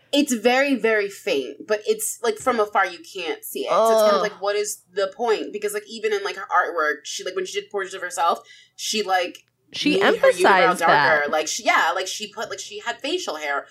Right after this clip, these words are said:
Speaker 1: She put that on there. And, like, these images don't have that because makeup is about making you beautiful. And you're not beautiful if you have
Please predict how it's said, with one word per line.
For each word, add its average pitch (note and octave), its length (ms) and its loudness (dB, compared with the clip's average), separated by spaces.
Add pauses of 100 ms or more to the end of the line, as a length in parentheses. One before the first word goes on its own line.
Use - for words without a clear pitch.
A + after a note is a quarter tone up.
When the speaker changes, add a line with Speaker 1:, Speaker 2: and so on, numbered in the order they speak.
(200)
Speaker 1:
She - 160 -6
put B3 160 -6
that A3 100 0
on A#3+ 200 2
there. - 260 -6
And, F#3+ 100 -8
like, F#3+ 180 -6
these G#3 280 -10
images F#3 460 0
don't F#3+ 340 0 (140)
have C4+ 260 0
that - 300 0 (280)
because G3+ 300 0 (240)
makeup G3+ 320 0
is B3+ 140 0
about G3+ 240 2
making D#3+ 320 -4
you G3 220 -4
beautiful. - 440 -2
And B2+ 160 -16
you're D3+ 180 -2
not C4+ 320 2
beautiful A#3 520 4
if D#3+ 140 -2
you F3+ 140 -6
have F3 160 -2